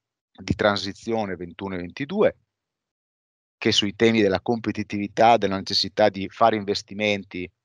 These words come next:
per l'ammodernamento, per la qualità, per la tecnologia punterà molto, anche in campo zootecnico. Abbiamo il recovery, il P N R nazionale, che soprattutto nella parte relativa alle filiere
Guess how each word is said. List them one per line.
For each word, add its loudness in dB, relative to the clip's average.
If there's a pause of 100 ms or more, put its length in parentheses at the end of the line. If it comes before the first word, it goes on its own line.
(180)
per -8
l'ammodernamento, 0
per -2
la 2
qualità, 4 (760)
per 4
la 4
tecnologia -2
punterà 2
molto, 0 (480)
anche 0
in -6
campo -2
zootecnico. -2 (440)
Abbiamo 2
il -8
recovery, 0
il -20
P -6
N -10
R 0
nazionale, 2 (140)
che 0 (1400)
soprattutto -6
nella 2
parte 4
relativa -2
alle -2
filiere 2